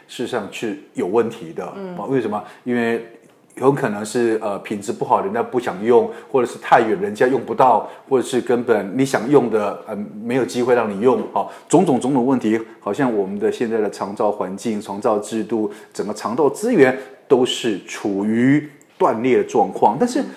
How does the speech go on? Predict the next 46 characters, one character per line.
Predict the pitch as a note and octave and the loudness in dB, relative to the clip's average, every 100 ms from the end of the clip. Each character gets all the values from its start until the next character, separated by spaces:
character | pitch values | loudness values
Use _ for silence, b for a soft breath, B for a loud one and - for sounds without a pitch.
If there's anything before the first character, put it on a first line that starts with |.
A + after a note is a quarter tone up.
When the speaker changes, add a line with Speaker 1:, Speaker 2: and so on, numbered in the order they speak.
| B | B
Speaker 1:
为 | - F#3 D#4 D#4+ | -6 -2 0 0
什 | F3+ - F2 | 0 -4 -6
么 | E2 | -8
呢？ | F2+ G#2 | -10 -2
我 | D3 | 2
们 | F3 D#4 | 2 0
不 | D4+ F#3+ | -2 -4
是 | F3+ A#3 G#3 E3 | -2 2 4 4
政 | C#3+ C4+ G3+ | 0 -4 -4
府 | E3+ B2 | -2 -2
已 | G#2+ | -2
经 | D3 F3+ | -2 -2
对 | F3+ F#3 | 0 0
于 | D#3 | 0
长 | D#3 F3 | -2 -2
照 | |
二 | G3+ G#3 | 2 2
点 | E3 | 4
零 | B2 | 0
是 | C3 G3 | -2 -2
一 | |
个 | D#3+ | -2
很 | D3+ G#2 | -2 -4
重 | - C#4+ G#3+ G#3 | -4 -4 0 2
要 | F#3+ | 4
的， | D#3 C3+ A#2 B B - | 4 4 2 B B -8
呃， | A2 | -8
现 | G#2 - A3+ D#3+ | -6 2 4 6
任， | D#3 C3 A#2 | 4 2 -2
呃， | A#2 G#2 | -4 -4
民 | B2 | -2
进 | D#3 | -2
党 | A2 | -2
政 | - | -4
府 | C#3 G#2+ | -2 -2
很 | G2+ G#2 | -2 -2
重 | - A#3 | -4 -2
要 | F#3 D3 | 0 2
的 | B2 | 0
一 | F#2+ | -4
个 | - A#3 G#3+ | -2 0 2
政 | G#3 A#2+ | 2 2
策， | - A#2+ G2 - | 0 -2 -2 -6
Speaker 2:
嗯。 | G#3 | -6
Speaker 1:
那 | D3+ | -6
怎 | D3 B2+ | -4 0